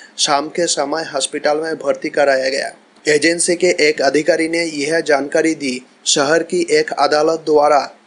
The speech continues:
दो दिन की ईडी हिरासत में भेजे जाने के कुछ घंटे बाद ही उन्हें सरकारी एसएसकेएम हॉस्पिटल में आईसीसीयू में भर्ती कराया गया।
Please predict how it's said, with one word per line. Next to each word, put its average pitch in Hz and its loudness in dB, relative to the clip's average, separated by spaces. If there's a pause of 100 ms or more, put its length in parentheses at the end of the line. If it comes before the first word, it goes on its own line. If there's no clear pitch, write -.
(120)
दो 156 4
दिन 170 0
की 170 -4
ईडी 147 0
हिरासत 156 -2
में 165 -6
भेजे 143 -2
जाने 156 -2
के 160 -6
कुछ 165 0
घंटे 151 0
बाद 135 2
ही 151 -2 (180)
उन्हें 151 -2
सरकारी 156 0
एसएसकेएम 165 0
हॉस्पिटल 156 -2
में 165 -8 (260)
आईसीसीयू 160 0
में 165 -6
भर्ती 139 -2
कराया 143 2
गया। 127 -4